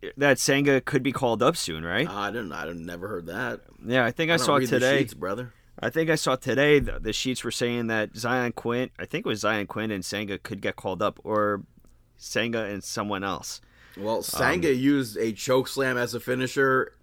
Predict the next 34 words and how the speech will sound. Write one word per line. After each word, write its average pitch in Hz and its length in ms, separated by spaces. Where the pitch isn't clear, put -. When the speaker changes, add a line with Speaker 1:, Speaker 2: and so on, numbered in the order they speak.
Speaker 2:
If 123 260
he's 143 240
going 147 440
to 151 80
be 147 80
using 147 280
a 139 40
choke 139 280
slam, 143 260
I 117 80
would 113 160
prefer 117 380
some 117 220
sort 113 180
of, 107 80
like, 82 160
sit 107 280
out 107 340
choke 123 260
Speaker 1:
Yeah. 107 140
Speaker 2:
slam, 110 160
but 110 120
I 113 40
guess 117 200
maybe 120 220
he 110 80
can't 117 300
because 101 480
Damian 95 360
Priest 107 360
uses 127 320
that. 131 300
Speaker 1:
I 123 180
mean, 123 440